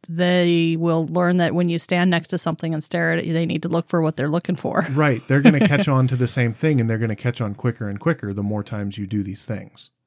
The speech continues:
Speaker 1: That's true.
Speaker 2: So they're gonna, they're going to get into that habit too.
Speaker 1: I did that today with Ian.
Speaker 2: <laughs>
Speaker 1: He, he left his jacket and his shoes at the back door, which he has a habit of taking them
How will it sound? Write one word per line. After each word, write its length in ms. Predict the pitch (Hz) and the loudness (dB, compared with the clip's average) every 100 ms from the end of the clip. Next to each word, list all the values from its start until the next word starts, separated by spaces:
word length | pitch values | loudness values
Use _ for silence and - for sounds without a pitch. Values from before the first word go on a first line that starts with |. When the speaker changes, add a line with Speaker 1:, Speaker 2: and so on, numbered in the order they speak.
| _ - | _ -6
Speaker 1:
That's 180 | 185 | -6
true. 240 | - 190 190 _ | -4 -6 -6 _
Speaker 2:
So 160 | - 113 | -4 -2
they're 200 | 110 139 | 2 2
gonna, 260 | 147 110 - _ | 2 0 -4 _
they're 260 | - 120 143 | -2 2 2
going 200 | 131 104 | 2 -2
to 60 | 101 | -2
get 140 | 107 | -4
into 160 | 101 98 | -4 -6
that 180 | 104 | -8
habit 240 | 101 107 - | -10 -12 -10
too. 220 | 117 92 - _ _ _ _ _ _ _ _ _ _ | -10 -10 -14 _ _ _ _ _ _ _ _ _ _
Speaker 1:
I 80 | 214 | 2
did 160 | 202 196 | 4 4
that 180 | 180 - | 2 -2
today 280 | - 170 170 | -4 -4 -4
with 140 | 185 | -6
Ian. 240 | 170 165 - - _ _ _ - | -4 -6 -8 -16 _ _ _ 0
Speaker 2:
<laughs> 360 | 104 131 127 | 2 6 6
Speaker 1:
He, 220 | 147 202 190 | 8 8 10
he 160 | 220 | 10
left 200 | 202 190 | 10 8
his 120 | 196 185 | 4 2
jacket 340 | 190 180 196 | 2 2 2
and 140 | 180 180 | 2 2
his 100 | 170 | 2
shoes 260 | 180 175 | 0 0
at 140 | 175 - | 0 -2
the 60 | |
back 260 | 175 156 156 | 0 0 0
door, 320 | 170 165 170 _ | 0 0 0 _
which 240 | 202 196 - - - _ _ | -2 -2 -6 -18 -20 _ _
he 120 | - 202 | -8 -4
has 200 | 160 - | -4 -2
a 60 | |
habit 340 | 165 190 262 - | 0 2 0 -2
of 100 | - | -8
taking 360 | - 143 156 | -6 -4 0
them 120 | 170 | 0